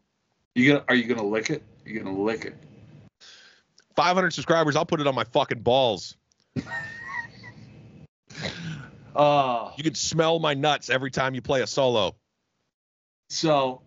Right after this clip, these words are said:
Speaker 1: anyways, anyways, moving on with the podcast, the podcast portion of the fucking podcast,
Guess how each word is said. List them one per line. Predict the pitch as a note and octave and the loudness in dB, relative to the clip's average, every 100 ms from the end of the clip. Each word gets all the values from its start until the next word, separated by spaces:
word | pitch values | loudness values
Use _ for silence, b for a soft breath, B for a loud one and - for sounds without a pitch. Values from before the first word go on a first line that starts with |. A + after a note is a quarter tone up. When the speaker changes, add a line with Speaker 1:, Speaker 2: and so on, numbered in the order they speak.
| _ | _
Speaker 1:
anyways, | D#3 F3 F3+ D3 A#2+ G#2 F#2+ - | -2 0 2 2 2 -2 -8 -4
anyways, | F3 G3+ D3 C3 C3+ | -2 0 0 -2 2
moving | A3 G4 B3+ F#3+ | 4 6 4 2
on | F3 D3 A2+ | 0 -2 -2
with | E3 F3+ | -4 -4
the | D#3 | -6
podcast, | C3+ C3+ C3 B2 G#2 G2+ - - _ | 0 0 -2 -6 -6 -8 -14 -20 _
the | D3 | -6
podcast | C#3 D#3+ D#3 D3+ F3 B2 A#2 | -2 -2 -2 -4 -2 -2 -4
portion | - B2 A#2 A#2+ A#2 | -4 -4 -6 -12 -4
of | C3+ C3 | -4 -2
the | B2+ | -4
fucking | C3+ B2 A#2 | -6 -6 -6
podcast, | A2 A#2+ B2 A2 G2+ F#2+ G2 | -2 -2 -2 -4 -6 -6 -10